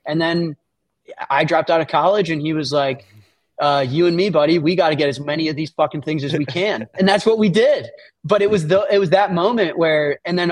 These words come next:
Speaker 1: uh, right after that was Cyprus crisis. And it was those type of moments where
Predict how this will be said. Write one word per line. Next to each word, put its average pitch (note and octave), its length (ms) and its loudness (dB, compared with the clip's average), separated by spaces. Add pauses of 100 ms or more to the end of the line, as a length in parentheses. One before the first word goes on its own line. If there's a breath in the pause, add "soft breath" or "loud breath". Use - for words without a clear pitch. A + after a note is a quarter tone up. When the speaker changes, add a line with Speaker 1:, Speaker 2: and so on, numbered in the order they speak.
Speaker 1:
uh, D#3+ 60 -4
right D#3 240 0
after F3+ 300 0
that D3+ 280 0
was E3 140 -6
Cyprus D3+ 360 -4
crisis. F3 560 -2
And F3+ 120 0
it E3+ 40 0
was E3 140 -4
those F3 240 2
type F3 220 -4
of C3 100 -14
moments D#3 460 -4
where C3 260 -2